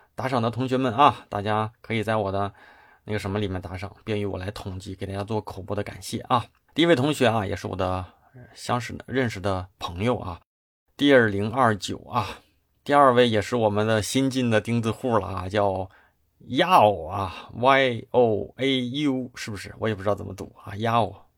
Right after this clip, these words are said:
啊，这个同学，<laughs> 我觉得未来在很长一段时间，这个名字会高频的出现。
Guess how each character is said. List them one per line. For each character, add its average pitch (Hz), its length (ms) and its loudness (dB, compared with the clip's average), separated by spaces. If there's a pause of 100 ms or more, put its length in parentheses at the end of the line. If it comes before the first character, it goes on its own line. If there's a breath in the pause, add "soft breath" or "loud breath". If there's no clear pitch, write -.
啊， - 260 -18
这 127 100 0
个 123 60 0
同 110 200 -4
学， 107 360 0 (140)
<laughs> - 200 -14
我 98 140 0
觉 104 100 2
得 107 80 0
未 117 180 0
来 104 300 -2
在 110 180 -2
很 104 160 -6
长 101 220 -4
一 - 20 -2
段 95 200 -4
时 95 160 -10
间， 95 160 -6
这 98 80 -6
个 104 40 -4
名 92 200 -6
字 98 120 -2
会 98 200 -6
高 131 200 0
频 110 160 -6
的 87 120 -6
出 - 160 -16
现。 - 240 -12